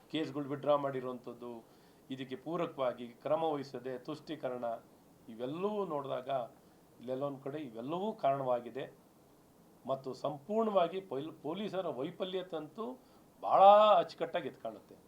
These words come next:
ಇಂಟೆಲಿಜೆನ್ಸ್ ಫೇಲ್ಯೂರ್, ಪ್ರಿವೆಂಟಿವ್, ಆ, ಅರೆಸ್ಟ್‌ಗಳಾಗಿಲ್ಲ, ಯಾರನ್ನೂ ಒಂದು ಯು ಪಿ ಎ ಕೇಸ್‌ಗಳನ್ನು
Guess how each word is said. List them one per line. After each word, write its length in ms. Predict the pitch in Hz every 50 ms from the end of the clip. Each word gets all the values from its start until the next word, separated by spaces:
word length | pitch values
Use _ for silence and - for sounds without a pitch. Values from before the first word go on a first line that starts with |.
| - - - - - -
ಇಂಟೆಲಿಜೆನ್ಸ್ 560 | 127 139 135 143 143 135 131 139 135 131 -
ಫೇಲ್ಯೂರ್, 500 | - 156 170 180 185 196 202 196 208 202
ಪ್ರಿವೆಂಟಿವ್, 760 | - - 123 123 123 131 131 127 127 139 135 131 131 127 120 123 - - - - - - - - -
ಆ, 40 | 123 123 127 127 120 123
ಅರೆಸ್ಟ್‌ಗಳಾಗಿಲ್ಲ, 920 | 135 151 170 170 - - 208 190 190 185 185 190 190 202 202 214 208 - - - - - - - - - - - - - - - - - - - - - - - - - - - - - - - - - - - - - -
ಯಾರನ್ನೂ 520 | 131 143 160 180 190 190 196 196 196 196
ಒಂದು 560 | 190 185 180 165 170 165 151 139 131 135 - - - - - - - - -
ಯು 140 | 135 170 175
ಪಿ 180 | 175 180 175
ಎ 140 | 175 170 151
ಕೇಸ್‌ಗಳನ್ನು 840 | 135 - 165 170 165 - 175 170 165 165 170 180 202 240 262 - -